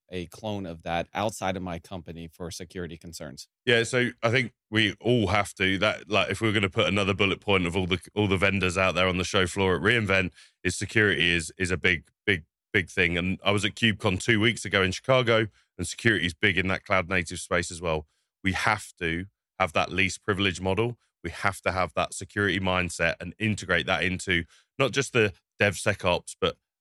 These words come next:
Speaker 2: the operations team have to be mindful of, "I'm not gonna let, not everyone can have God mode." I think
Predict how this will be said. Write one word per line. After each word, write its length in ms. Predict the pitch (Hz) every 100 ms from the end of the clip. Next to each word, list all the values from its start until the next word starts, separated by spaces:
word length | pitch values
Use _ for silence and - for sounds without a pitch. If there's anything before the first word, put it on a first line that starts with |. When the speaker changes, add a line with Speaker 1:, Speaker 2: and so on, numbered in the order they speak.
| _
Speaker 2:
the 60 | 107
operations 600 | 110 117 117 - 95 -
team 360 | 95 85 82 80
have 180 | 101 -
to 60 | 95
be 120 | 95
mindful 480 | 90 90 87 85 82
of, 180 | 80 - _ _ _ _
"I'm 80 | 92
not 120 | 98
gonna 140 | 90 95
let, 220 | 95 78 _ 107
not 200 | 120 -
everyone 400 | 117 113 104 98
can 140 | 101
have 200 | 92 95
God 200 | 80 90 73
mode." 320 | 80 73 71 - _ _ _ 76
I 20 |
think 220 | 87 -